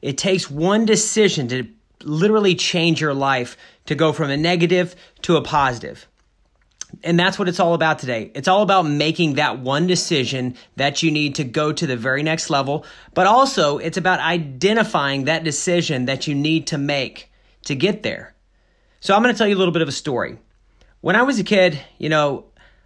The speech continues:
we worked really hard. We didn't have a lot. My parents were really struggling to make it ends meet. Uh, their relationship was kind of volatile, and it was just a little bit of, you know, chaos. And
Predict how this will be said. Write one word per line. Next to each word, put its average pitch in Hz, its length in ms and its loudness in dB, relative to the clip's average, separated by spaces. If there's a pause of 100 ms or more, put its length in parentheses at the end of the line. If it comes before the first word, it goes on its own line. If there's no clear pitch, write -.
(380)
we 175 140 0
worked 226 260 2
really 202 160 2
hard. 170 280 2
We 120 80 -6
didn't 147 120 -4
have 175 200 0
a 175 40 0
lot. 117 340 -2
My 117 100 -10
parents 170 420 -2
were 139 120 -4
really 170 340 -2
struggling 143 580 -2
to - 120 -4
make 139 260 -2
it - 280 -10
ends 151 300 0
meet. 151 400 -4 (400)
Uh, 113 280 -4
their 123 280 -2
relationship 135 580 -2
was 120 140 -6
kind 139 180 -4
of 117 60 -6
volatile, 131 760 0 (280)
and 117 500 -4
it - 80 -6
was 156 120 0
just 208 200 0
a - 20 -4
little 165 220 0
bit 147 160 0
of, 139 320 -2
you 151 160 -4
know, 131 320 -4 (340)
chaos. 190 600 -4 (100)
And 147 360 -4